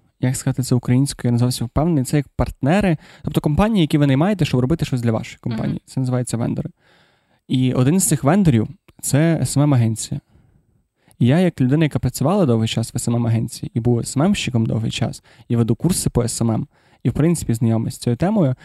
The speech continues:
Speaker 1: я завжди стикався з замовниками-мудаками. І, в принципі, така, знаєш, оцей образ замовника-мудака, він майже в всіх сферах існує.
Speaker 2: Мгм.
Speaker 1: І,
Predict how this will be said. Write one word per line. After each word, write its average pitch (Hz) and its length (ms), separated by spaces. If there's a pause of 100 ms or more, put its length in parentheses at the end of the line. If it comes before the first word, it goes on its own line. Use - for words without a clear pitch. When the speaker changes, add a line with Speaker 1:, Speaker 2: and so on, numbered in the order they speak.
(120)
Speaker 1:
я 127 100
завжди 139 260
стикався 151 480
з 113 160
замовниками-мудаками. 120 1040 (120)
І, 127 120
в 117 40
принципі, 175 400
така, 127 340
знаєш, 139 280
оцей 127 200
образ 135 300
замовника-мудака, 127 800
він 139 140
майже 143 200
в 127 40
всіх - 280
сферах - 420
існує. 175 440
Speaker 2:
Мгм. 196 300 (500)
Speaker 1:
І, 143 240